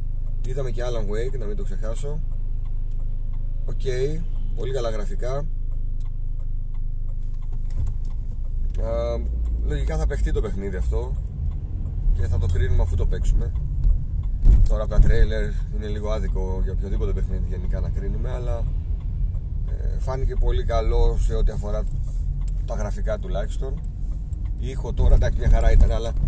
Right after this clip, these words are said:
σε ποια παιχνίδια πλέον έχουμε κακό ήχο; Σε ελάχιστα. Α, και ναι, είναι καλό που μπήκαμε σε αυτές τις ημέρες. Τις περιμέναμε πώς και πώς. Έχουμε trailers, έχουμε ειδήσεις,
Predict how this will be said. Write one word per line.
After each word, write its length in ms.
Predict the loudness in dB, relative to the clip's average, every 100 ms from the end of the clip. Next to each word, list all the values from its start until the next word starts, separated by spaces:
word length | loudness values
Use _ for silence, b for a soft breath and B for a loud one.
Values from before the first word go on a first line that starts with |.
| 6 6
σε 120 | 4
ποια 140 | -2 -4
παιχνίδια 360 | -4 -6 -6
πλέον 340 | -6 -6 -6 -6
έχουμε 240 | -6 -8
κακό 360 | -8 -8 -8 -6
ήχο; 300 | -6 -6 -6 -6
Σε 140 | -6
ελάχιστα. 480 | -4 -4 -4 -4 -6 -6 -6 -6 -6 -6 -6 -6 -4 -4 -4 -6 -6 -6 -6 -6 -6 -8 -6 -6 -6 -6 -6 -6 -6 -6 -6 -8 -8
Α, 140 | -6 -6 -6 -6 -6 -6 B B B B -6 -6 -6
και 140 | -4 -2
ναι, 240 | -2 -4 -4 -6 -6
είναι 180 | -4 -2
καλό 340 | -2 -2 -4 -6 -6 -6 -6 -6
που 180 | -6 -4
μπήκαμε 340 | -4 -4 -4 -4
σε 140 | -4 -4
αυτές 200 | -6 -6
τις 120 | -8
ημέρες. 480 | -8 -6 -6 -6 -6 -6 -6 -6 -6 -6 -6
Τις 80 |
περιμέναμε 520 | -6 -4 -2 -2 -2 -4
πώς 160 | -4 -2
και 100 | 0
πώς. 260 | 0 0
Έχουμε 340 | 2 2 2 2
trailers, 460 | 2 2 0 -2 -2
έχουμε 320 | -2 -2 -2
ειδήσεις, 440 | 2 4 6 4